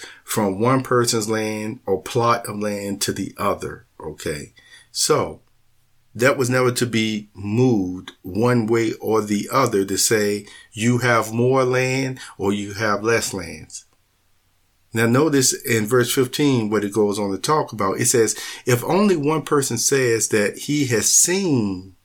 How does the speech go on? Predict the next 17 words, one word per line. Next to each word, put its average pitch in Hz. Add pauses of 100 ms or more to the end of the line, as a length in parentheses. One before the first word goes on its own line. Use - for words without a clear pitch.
(400)
someone 98
do 208
something 107
wrong, 98 (460)
that 123
is 120
not 107
enough. 90 (580)
There 139
must 156
be 117
at 98
least 135
two 165
or 104
three 127
people 101